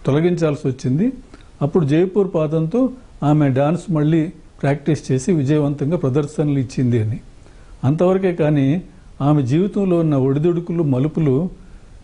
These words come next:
చాలా కఠినమైనవనే చెప్పాలి. సుధాచంద్రన్ పంతొమ్మిది వందల అరవై ఐదులో సెప్టెంబర్ ఇరవై ఏడున ముంబైలో పుట్టింది. చంద్రన్ అనేది తండ్రి గారి పేరు.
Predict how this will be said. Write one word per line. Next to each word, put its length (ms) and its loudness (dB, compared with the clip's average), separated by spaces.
చాలా 560 2
కఠినమైనవనే 880 2
చెప్పాలి. 420 -2
సుధాచంద్రన్ 760 2
పంతొమ్మిది 460 -2
వందల 320 2
అరవై 360 2
ఐదులో 380 -2
సెప్టెంబర్ 560 -2
ఇరవై 280 2
ఏడున 400 0
ముంబైలో 460 0
పుట్టింది. 500 -6
చంద్రన్ 320 2
అనేది 260 0
తండ్రి 360 0
గారి 160 0
పేరు. 340 -4